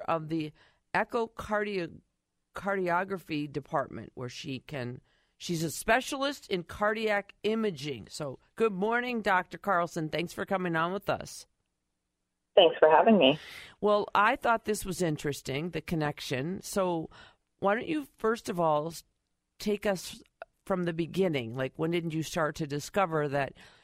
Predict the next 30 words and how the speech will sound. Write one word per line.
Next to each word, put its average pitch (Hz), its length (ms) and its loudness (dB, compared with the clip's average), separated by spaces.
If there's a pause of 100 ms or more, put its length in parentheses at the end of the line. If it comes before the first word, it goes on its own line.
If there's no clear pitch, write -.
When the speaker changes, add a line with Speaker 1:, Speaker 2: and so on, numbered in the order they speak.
(120)
Speaker 1:
chemo 160 360 2
and 139 100 -2
radiation 139 600 -2
were 127 120 -6
actually 131 600 -2 (380)
affecting 135 520 -4
the 120 80 -2
heart? - 440 -6 (2000)
Speaker 2:
Uh, 165 280 6 (200)
well, 143 260 10
I 151 160 6
did 143 160 6
not 147 300 6
personally 120 400 6
discover - 320 4
Speaker 1:
No, 190 100 10
Speaker 2:
that. 151 220 8
Speaker 1:
right, - 280 4
Speaker 2:
Um, 156 340 8
Speaker 1:
right. - 300 6
<laughs> - 0 -
Speaker 2:
med-, 165 300 10
medicine 175 500 10
as 175 140 10
a 196 80 10
whole 214 260 10
discovered 143 500 8
that. 147 280 6
Speaker 1:
Yes, 156 380 0
yes. 180 100 4